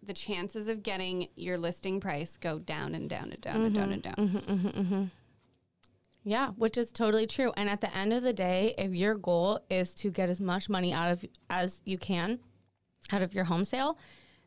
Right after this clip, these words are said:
Speaker 2: then the sys-, the statistics are saying that overpricing your house is not the way to do it.
Speaker 1: Right. Yeah.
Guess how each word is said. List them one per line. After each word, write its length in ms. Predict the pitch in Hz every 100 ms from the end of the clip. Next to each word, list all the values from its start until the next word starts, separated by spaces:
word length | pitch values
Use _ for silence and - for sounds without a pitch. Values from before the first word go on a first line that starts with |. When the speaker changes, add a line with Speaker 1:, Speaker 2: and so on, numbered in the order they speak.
| _
Speaker 2:
then 320 | 208 214 202 -
the 100 | -
sys-, 280 | 214 233 233 _ - -
the 220 | 202 226
statistics 800 | - - 226 - 233 - 294 349
are 120 | 320
saying 580 | - 202 185 196 233 330 _
that 380 | 202 208 196 - _ -
overpricing 640 | 190 208 240 220 196 214
your 120 | 208
house 280 | 208 185 196 -
is 160 | 196
not 440 | 196 196 185 180 -
the 140 | 190
way 220 | 170 175 170
to 180 | - 180
do 160 | 170
it. 280 | - - - - -
Speaker 1:
Right. 300 | 233 233 175 _ _ _ _
Yeah. 180 | 226 240